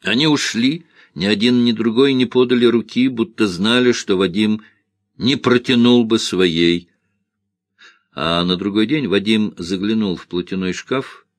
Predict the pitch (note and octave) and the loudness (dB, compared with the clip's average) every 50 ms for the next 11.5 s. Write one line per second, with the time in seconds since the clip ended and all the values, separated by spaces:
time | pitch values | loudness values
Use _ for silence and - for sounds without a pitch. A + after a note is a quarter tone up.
0 | _ - G#2 A2+ A#2 A#2 A2 F#2+ F#2+ A2+ A#2 B2 B2+ C3+ B2 A2 - A2+ G#2+ G#2+ | _ -2 0 2 2 2 0 0 0 2 2 4 4 4 2 2 0 -2 -2 0
1 | G#2 G2+ G#2 G#2 A2 G#2 F#2 - - - F#2 E2+ D#2+ - C3 C#3+ C3 - - F2+ | 0 0 0 2 0 0 -2 -4 -6 -6 -6 -6 -4 -4 -2 -2 -2 -4 -6 -6
2 | D2+ C2 F2 F2+ F#2 G#2 G#2 F#2+ F#2 G2 F#2 F2+ - F#2+ F2 E2+ - - - G2+ | -6 -4 -2 0 2 2 2 2 0 -2 -4 -4 -4 -4 -4 -4 -6 -4 -2 -2
3 | F#2 F2+ F2+ E2+ - F#2+ F2+ F#2+ F2+ E2 E2 E2 E2 D#2+ - F2 F2 - C#3+ C#3+ | 0 0 -2 -4 -4 -2 -2 -2 -2 -2 -4 -6 -6 -4 -6 -8 -2 -2 -2 -2
4 | - _ _ - - _ _ - - - G2 G2 F#2 F2 D#2 C#2 C#2 D#2 A#2 C#3+ | -2 _ _ -20 -20 _ _ -12 -4 0 2 4 4 2 2 -2 -2 -2 -2 -2
5 | C#3 C3 B2+ B2+ C3 B2 - _ _ _ _ - A#2 A#2+ G2+ F2 F#2+ F2+ - - | -2 -4 -4 -6 -6 -6 -10 _ _ _ _ 2 2 2 2 0 -6 -10 -10 -8
6 | F#2 F#2 E2 - - - A#1+ - - - - _ _ _ _ _ _ _ _ _ | -8 -8 -8 -10 -12 -12 -12 -14 -18 -20 -20 _ _ _ _ _ _ _ _ _
7 | _ _ _ _ _ _ _ _ _ _ _ _ _ _ _ _ _ _ - F2+ | _ _ _ _ _ _ _ _ _ _ _ _ _ _ _ _ _ _ -6 -4
8 | G#2 G#2 G2+ - F2 E2 F#2+ F#2+ F2+ F#2 F2+ F2+ F#2+ F2 F2 E2 F2 E2 D2 D2 | -4 -4 -4 -4 -4 -2 -2 -2 -2 -2 -4 -4 -6 -6 -4 -4 -6 -6 -4 -4
9 | E2 F2 E2+ D2+ C2 B1+ C2 B1+ A#1+ A1 G#1 G1+ - _ _ _ _ _ _ - | -4 -2 -2 -4 -6 -10 -12 -12 -12 -12 -14 -18 -20 _ _ _ _ _ _ -20
10 | - - - _ C#2+ E2 F2+ F2+ F#2+ B2 D3+ C#3+ C3 - - - F#2 E2+ D#2 E2 | -20 -20 -20 _ -6 -4 -2 0 0 0 -2 -2 -6 -8 -6 -4 -4 -2 0 -2
11 | F2 E2 E2 A2+ C3+ C#3 B2+ A#2+ A2+ - | -2 -2 0 -2 -2 0 -2 -4 -6 -8